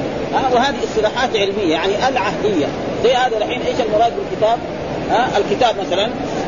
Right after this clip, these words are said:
يعني القرآن. يجي مرات في مثلًا كتب، آه، اللغة العربية، إذا قيل الكتاب معناه كتاب سيبوي، كده اصطلاح علمي. ها؟ مثلًا تيجي مثلًا إذا قيل الصحيح، المراد به صحيح البخاري،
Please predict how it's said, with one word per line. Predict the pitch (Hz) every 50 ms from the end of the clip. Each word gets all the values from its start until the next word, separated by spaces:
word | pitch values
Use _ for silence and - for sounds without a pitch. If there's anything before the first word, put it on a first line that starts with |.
| - - 240
يعني | 220 202 196 220 - 202
القرآن. | 240 - - 160 165 156 143 - - - - - -
يجي | 277 311 285 254 247
مرات | 247 233 233 254 262 262 262 - -
في | 233 - - - - - - 220 220
مثلًا | 214 233 220 226
كتب، | 233 262 277 247 269 254
آه، | 240 - - 180 202 196 180 175 165 151 - - - - - - - - 208 214
اللغة | 240 269 240 226
العربية، | 208 202 196 196 190 190 175 151 - - - - - - - - -
إذا | 370 247 240
قيل | 233 226 294 302 285
الكتاب | 277 233 - 254 262 277 285 277 269 -
معناه | 262 247 247 247 247 240
كتاب | 208 262 247 190 -
سيبوي، | 226 - 202 190 160 131 143 151 104 - - - - - - - - - - - 123 123 131 - - - - - - - - - -
كده | 277 247 - - -
اصطلاح | - 311 302 302 240 - - 220
علمي. | 220 180 165 165 - - 143 - - - - 170
ها؟ | 190 226 247 262 262 269 262
مثلًا | 247 254 240 247 247 240 220 -
تيجي | 277 269 254 262
مثلًا | 233 226 220 233 226 254 262 - 233
إذا | 220 233 226 - -
قيل | 269 277 269 262 220 226
الصحيح، | - - - 240 - 240 240 185 156 - -
المراد | 214 233 247 269 269 254 214
به | - 240 -
صحيح | 226 226 220 240 202 214
البخاري، | 190 170 180 - - - 240 -